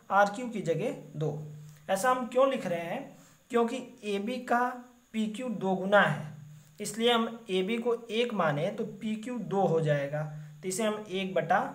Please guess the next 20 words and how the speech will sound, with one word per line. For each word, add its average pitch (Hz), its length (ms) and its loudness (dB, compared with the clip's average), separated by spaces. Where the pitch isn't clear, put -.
दो, 160 160 -4
एबी 175 240 -6
के 202 180 -4
सामने 185 400 0
हम 190 120 0
एक 202 160 -2
लिख 214 280 -4
लिए 240 140 2
और 185 160 6
पीक्यू 196 300 -6
की 220 160 -4
जगह 170 360 0
सामने 214 340 6
हमने 214 260 2
पीक्यू 196 280 -8
के 185 260 -6
दो 160 180 -2
लिख 147 200 -4
लिया। 147 240 -6
ऐसे 175 300 0